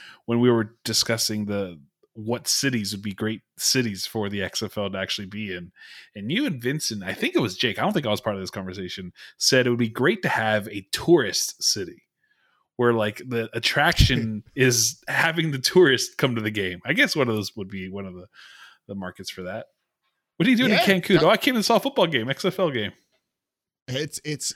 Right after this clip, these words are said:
Speaker 2: isn't it, it's not like, ex-, isn't it, like, always cheap to get down there?
Speaker 1: I guess it
Speaker 2: Especially in,
Speaker 1: depends on
Speaker 2: like,
Speaker 1: where you're
Speaker 2: off
Speaker 1: flying
Speaker 2: seasons.
Speaker 1: from, but yeah, like,
Speaker 2: Yeah.
Speaker 1: totally,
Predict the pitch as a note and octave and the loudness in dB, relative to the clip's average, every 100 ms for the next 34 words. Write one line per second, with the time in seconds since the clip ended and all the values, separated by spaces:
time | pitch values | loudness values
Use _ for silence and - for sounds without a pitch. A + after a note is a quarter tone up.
0 | _ D3 F3 A3 D3+ D3+ G3 E3+ A#2+ A2+ | _ -10 -8 -10 -14 -10 -8 -6 -6 -6
1 | - - - C3 F#3+ E3 B2 A#2 G2+ A2+ | -10 -12 -10 -8 -6 -8 -6 -8 -6 -4
2 | C3 C3 G2+ - _ _ - B2+ C#3 - | -2 -2 -4 -14 _ _ -6 -4 -4 -6
3 | G#2 B2+ G#2+ A2+ B2+ C3+ D3 D3+ D#3 _ | -4 -6 -4 -6 -6 -6 -6 -6 -12 _
4 | _ _ _ _ _ _ _ _ _ - | _ _ _ _ _ _ _ _ _ -2
5 | G3+ A#2+ G#2 C#3+ F2+ C#3 A#2 G2 F#2+ F#2+ | 0 2 0 -2 -4 -4 -4 -4 -4 0
6 | B2+ G2+ G#2 G2 A#2+ A2 F2+ F2 E2+ - | 0 2 0 0 -2 -4 -6 -8 -14 -10
7 | G2+ F#2 D#2+ - A2 A2+ B2 A2+ F2 E2+ | -6 -6 -8 -12 -8 -8 -6 -6 -8 -14